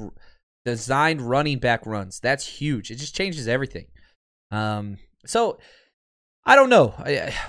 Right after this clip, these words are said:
where am I after this game? I'm frustrated. I'm left wanting, right? Like, I'm not satisfied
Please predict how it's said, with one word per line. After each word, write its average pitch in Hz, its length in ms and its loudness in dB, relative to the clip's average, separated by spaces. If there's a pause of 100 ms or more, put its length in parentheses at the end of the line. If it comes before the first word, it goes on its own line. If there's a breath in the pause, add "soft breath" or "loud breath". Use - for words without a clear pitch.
where 233 280 6
am 220 100 0
I 208 140 6
after 180 260 2
this 143 160 -4
game? 104 320 -8 (560)
I'm 135 60 -10
frustrated. 190 760 0 (320)
I'm 147 140 -2
left 185 280 2
wanting, 131 640 -2
right? 143 400 2
Like, 123 180 0
I'm 123 100 -2
not 180 200 0
satisfied 139 800 -2